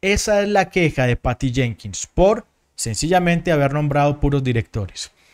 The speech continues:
Todavía va a tomar un largo camino por recorrer.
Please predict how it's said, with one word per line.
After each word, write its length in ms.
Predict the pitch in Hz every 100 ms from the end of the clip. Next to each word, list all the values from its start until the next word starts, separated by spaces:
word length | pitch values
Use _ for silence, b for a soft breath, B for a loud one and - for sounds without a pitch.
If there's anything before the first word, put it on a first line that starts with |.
| b b
Todavía 640 | 185 196 196 190 254 269
va 100 | 240
a 80 | 220
tomar 300 | 233 226 220
un 160 | 220 208
largo 340 | 214 262 240
camino 460 | 220 180 170 175 -
por 120 | 160
recorrer. 560 | 143 - 117 120 104